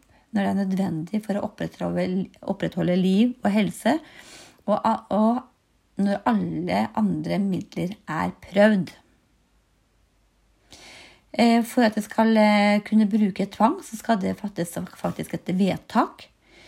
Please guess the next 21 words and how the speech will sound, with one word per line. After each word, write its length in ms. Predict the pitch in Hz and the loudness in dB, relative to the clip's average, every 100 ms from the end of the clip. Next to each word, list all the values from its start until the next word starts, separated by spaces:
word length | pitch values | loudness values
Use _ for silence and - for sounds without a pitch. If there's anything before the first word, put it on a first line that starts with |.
| - _ - | -20 _ -2
eh, 320 | 202 202 208 | 2 4 4
og 140 | 180 185 | 2 0
det 160 | 190 | -2
skal 240 | 190 - 175 | -4 -8 -8
dokumenteres 960 | 190 202 202 196 185 180 196 339 - - - | -4 0 0 0 -2 0 0 -2 -4 -16 -6
i 160 | 202 196 | -4 -2
journalen. 540 | 226 208 131 - 165 _ - - - - _ _ _ _ - | 2 2 2 -2 -6 _ -20 -20 -20 -20 _ _ _ _ -4
Eh, 180 | 208 202 | 0 0
og 80 | 180 | 0
pasienten 420 | 208 214 185 330 403 - | 0 2 0 -2 -8 -8
kan 320 | - 196 214 240 | -2 2 2 2
klage 380 | - 208 165 165 | 2 2 2 -2
da 120 | 160 | -4
til 160 | - 196 | -4 -6
Helsetilsynet. 680 | 170 - 170 - - - - _ _ _ _ _ _ _ _ _ _ _ _ _ _ _ _ _ _ _ _ _ _ _ _ _ _ _ _ _ _ _ _ _ _ _ - - - - - - _ - | -6 -10 -14 -12 -14 -16 -20 _ _ _ _ _ _ _ _ _ _ _ _ _ _ _ _ _ _ _ _ _ _ _ _ _ _ _ _ _ _ _ _ _ _ _ -20 -20 -20 -20 -20 -20 _ 2
Eh, 400 | 240 240 247 254 | 4 6 6 6
når 200 | 240 262 | 6 6
vi 80 | 262 | 6
prater 300 | 269 240 214 | 2 2 0
om 80 | 220 | 0
en 140 | 220 | 0